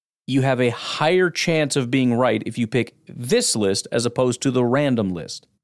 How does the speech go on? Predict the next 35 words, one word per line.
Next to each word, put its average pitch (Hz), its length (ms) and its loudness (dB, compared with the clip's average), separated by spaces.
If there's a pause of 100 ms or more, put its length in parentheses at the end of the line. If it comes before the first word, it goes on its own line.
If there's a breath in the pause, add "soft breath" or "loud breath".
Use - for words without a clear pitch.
(440)
That's 113 420 -4
the 120 100 -2
point. - 380 -4 (460)
And 117 80 -2
if 107 100 -2
that 127 180 0
doesn't 107 300 0
mean 185 180 4
anything 120 340 0
to 107 80 -2
you, 110 400 0 (140)
okay, 107 560 -2 (460)
that's 110 300 -6
fine. 110 480 -2 (420)
I 101 40 -4
don't 101 80 -2
know 95 100 -2
why 104 260 0
that 104 160 0
wouldn't 98 220 -4
be 101 120 0
interesting 98 400 -4
to 92 80 -4
you, 120 220 0
but 104 260 -2 (400)
at 113 140 -2
the 120 80 0
very 147 260 2
least, 131 260 2
you 120 60 0
have - 380 -2
to 123 100 -4
stop 110 360 0
telling 117 340 0
people 95 500 -2